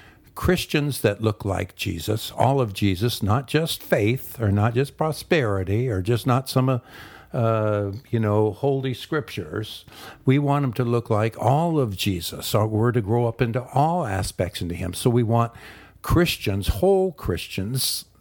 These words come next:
with, that know the whole word, so we can go to the whole world. So, uh, we want Christians that look like Jesus, um, churches that look like all of Jesus. So many churches just pe-,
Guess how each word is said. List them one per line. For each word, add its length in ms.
with, 160
that 160
know 220
the 140
whole 340
word, 640
so 160
we 120
can 120
go 180
to 80
the 180
whole 280
world. 340
So, 240
uh, 80
we 120
want 200
Christians 760
that 200
look 220
like 200
Jesus, 540
um, 320
churches 760
that 200
look 220
like 280
all 280
of 100
Jesus. 380
So 180
many 200
churches 500
just 380
pe-, 300